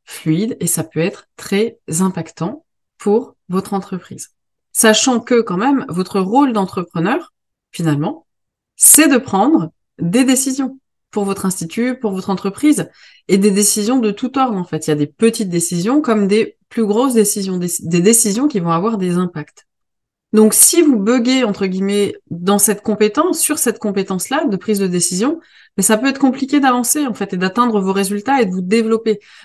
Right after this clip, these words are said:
Parce que sans décision, il n'y a pas de changement. On parle pas de bonne ou de mauvaise décision, on en reparlera un petit peu plus tard dans le, l'épisode.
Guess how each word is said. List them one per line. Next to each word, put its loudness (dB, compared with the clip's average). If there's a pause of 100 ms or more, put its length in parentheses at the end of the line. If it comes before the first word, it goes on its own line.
Parce 2
que 2
sans 2
décision, 0
il 2
n'y 0
a 0
pas -4
de -14
changement. -4 (640)
On 0
parle 4
pas 0
de 0
bonne 2
ou 0
de -2
mauvaise -2
décision, -4
on 2
en 0
reparlera -2
un 0
petit -8
peu -6
plus -12
tard -2
dans 0
le, 0
l'épisode. 0